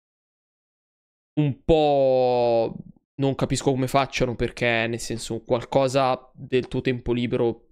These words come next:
per me devi averla, se no diventi un alieno, diventi un essere senziente che non è capace di, boh, provare emozioni, ma vabbè, questo è il mio punto di vista.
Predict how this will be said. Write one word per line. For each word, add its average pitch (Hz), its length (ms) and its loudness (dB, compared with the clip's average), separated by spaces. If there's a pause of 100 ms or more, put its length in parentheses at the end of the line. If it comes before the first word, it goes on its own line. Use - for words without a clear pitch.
(140)
per 101 120 -12
me 120 120 -4
devi 113 180 -4
averla, 107 360 -2
se - 140 -10
no 123 80 -6
diventi 110 340 -8
un 117 80 -4
alieno, 110 600 -2 (460)
diventi 110 480 -8
un 117 140 -2
essere 123 400 0
senziente 120 920 -2
che 107 360 -4
non 113 280 -6
è 120 80 -4
capace 110 500 -2
di, 104 260 -8 (400)
boh, - 300 -2
provare 120 440 2
emozioni, 120 680 0
ma - 340 -10
vabbè, 101 340 -10 (520)
questo 113 340 -2
è 107 40 0
il 110 60 -2
mio 123 140 0
punto 131 240 -2
di 117 100 -2
vista. - 380 -4